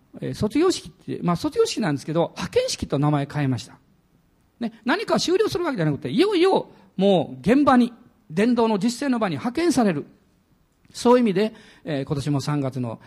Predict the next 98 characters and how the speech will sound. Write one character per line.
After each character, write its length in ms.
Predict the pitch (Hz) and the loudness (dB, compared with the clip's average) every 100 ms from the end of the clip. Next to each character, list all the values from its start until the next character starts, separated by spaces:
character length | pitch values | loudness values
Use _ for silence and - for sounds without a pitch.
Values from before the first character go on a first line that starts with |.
| - | -8
初 200 | 135 131 | -6 -4
め 60 | |
に 60 | 127 | -4
あ 80 | 120 | -2
り 80 | |
ま 100 | 131 | -4
す 60 | 120 | -4
ね、 100 | 123 | -8
派 200 | 117 - | -12 -6
遣 180 | 226 254 | -2 -2
式 180 | - - | -2 -10
っ 20 | |
て 80 | 113 | -12
い 20 | |
う 20 | |
の 60 | 101 | -12
が 40 | |
あ 20 | |
り 60 | 92 | -16
ま 140 | - | -20
す。 160 | - - _ _ _ _ _ - | -20 -20 _ _ _ _ _ -12
ま 200 | 127 113 | -12 -6
あ、 40 | |
の 100 | 143 | -4
り 80 | 139 | -4
ち 80 | 117 | -6
ゃ 40 | |
ん、 140 | 107 | -10
こ 120 | - 113 | -12 -12
れ 80 | |
卒 240 | 113 127 123 | -10 -10 -10
業 100 | 113 | -12
し 100 | - | -12
ま 100 | 107 | -16
す 60 | - | -8
し 40 | |
ね、 300 | 139 196 - - - _ | -2 -2 -2 -12 -20 _
え 140 | 139 123 | -14 -8
ー、 20 | |
皆 120 | 127 | -8
さ 100 | 123 | -8
ん 40 | 110 | -10
ぜ 100 | 113 | -12
ひ 140 | 101 | -12
行 80 | 120 | -12
っ 20 | |
て 80 | - | -12
あ 40 | |
げ 100 | 117 | -12
て 60 | 104 | -12
く 60 | 95 | -16
だ 60 | |
さ 120 | - | -18
い 60 | 104 | -10
ね。 160 | 156 - _ _ _ _ | -10 -10 _ _ _ _
派 240 | _ - - | _ -8 -4
遣 120 | 156 | -4
式。 220 | - - _ _ _ _ _ | -6 -12 _ _ _ _ _
こ 80 | 311 | 0
の 340 | 339 262 - - | 2 2 0 -4
派 160 | - | 0
遣 120 | 285 466 453 - | 2 2 2 0
と 100 | 285 | 2
い 40 | |
う 40 | |
の 60 | 214 | 4
は 60 | 190 | 4
ど 100 | 208 | 4
う 20 | |
い 40 | |
う 20 | |
こ 100 | 202 | 4
と 60 | 175 | 2
で 60 | 156 | 0
し 80 | |
ょ 60 | 127 | -2
う？ 60 | - | -2
聖 380 | - 339 381 | 4 8 8
霊 220 | 381 381 370 | 8 4 2
の 120 | 349 | 4
導 460 | 254 302 339 330 | 4 4 2 2
き 140 | 311 294 | 2 2
に 160 | 277 | 4
従 260 | 262 - 330 339 | 2 0 0 0
っ 60 | 349 - | 0 -4
て 220 | - 330 190 | -2 0 -2
宣 400 | - 294 339 320 | 0 0 0 -2
教 240 | 311 294 | 0 2
に 160 | 277 214 | 2 0
使 260 | - 269 | -4 -4
わ 80 | 277 | -2
さ 140 | 262 | -2
れ 80 | 240 | -4
る 80 | 190 | -4
こ 140 | - | -8
と 80 | - | -14
で 80 | - | -16
す。 160 | - | -18